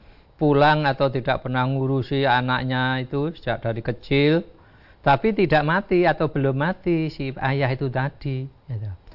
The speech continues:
Lah, anak ini sebetulnya ya tidak disebut anak yatim,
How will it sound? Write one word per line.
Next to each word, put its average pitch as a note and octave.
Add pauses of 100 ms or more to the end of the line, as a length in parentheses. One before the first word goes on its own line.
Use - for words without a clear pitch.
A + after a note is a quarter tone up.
(320)
Lah, A2+
anak B2
ini F#3
sebetulnya D3
ya F3
tidak C3+
disebut B2
anak A#2+
yatim, D3